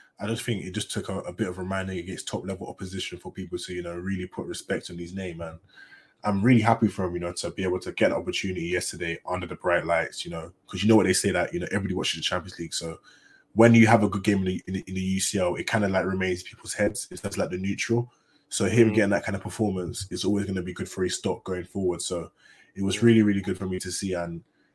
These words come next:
Speaker 1: just in terms of, like, how sharp he was, like, it's like you said, Dan,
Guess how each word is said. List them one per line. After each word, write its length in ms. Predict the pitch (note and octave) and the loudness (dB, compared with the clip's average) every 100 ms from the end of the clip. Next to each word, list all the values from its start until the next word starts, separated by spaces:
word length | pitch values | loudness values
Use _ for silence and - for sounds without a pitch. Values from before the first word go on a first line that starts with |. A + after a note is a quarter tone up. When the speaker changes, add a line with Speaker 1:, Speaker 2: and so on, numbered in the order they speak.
| _ | _
Speaker 1:
just 260 | - A#2+ A#2+ | 4 4 4
in 60 | G#2+ | 2
terms 160 | A2 | 2
of, 60 | G2+ | 2
like, 100 | F#2 | 2
how 220 | - G#2 | 4 4
sharp 420 | - - A2 G#2 | 4 6 6 4
he 80 | F#2 | -2
was, 260 | E2 D#2+ F2 | -4 -4 -4
like, 220 | E2+ D#2+ _ _ _ _ | -4 -6 _ _ _ _
it's 120 | - A#2+ | 0 6
like 180 | A#2+ | 6
you 60 | G#2 | 4
said, 300 | - A#2 F#2+ | 0 0 0
Dan, 320 | F2+ F2 F2 | -4 -6 -10